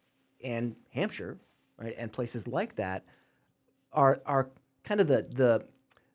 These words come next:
the scariest, and this is kind of the scariest version of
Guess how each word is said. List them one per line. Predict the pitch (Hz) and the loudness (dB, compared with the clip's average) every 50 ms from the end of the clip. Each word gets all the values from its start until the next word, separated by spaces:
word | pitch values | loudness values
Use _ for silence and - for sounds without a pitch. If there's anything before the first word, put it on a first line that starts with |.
| _ _ _ _ _ | _ _ _ _ _
the | 131 131 | -4 -2
scariest, | - - - - - - - 170 170 170 170 175 165 160 160 147 135 131 - - 123 - _ _ _ _ _ _ _ _ | -2 -2 -4 -6 -8 -8 0 2 2 4 4 4 4 4 4 2 0 -2 -4 -12 -14 -20 _ _ _ _ _ _ _ _
and | - - 170 160 - _ _ _ 98 | -4 -4 -4 -4 -6 _ _ _ -10
this | - 123 143 | -6 -6 -6
is | 151 - | -6 -6
kind | - 185 175 | -4 -2 -2
of | 143 | 0
the | 135 | 0
scariest | 127 - - - - 180 170 175 170 165 151 135 131 - - | -2 -2 -4 -2 0 0 0 2 2 2 2 2 -2 -2 -6
version | 110 123 127 127 123 110 117 110 | -4 -2 0 0 0 -2 -4 -8
of | 110 107 104 101 95 - | -8 -8 -8 -10 -10 -14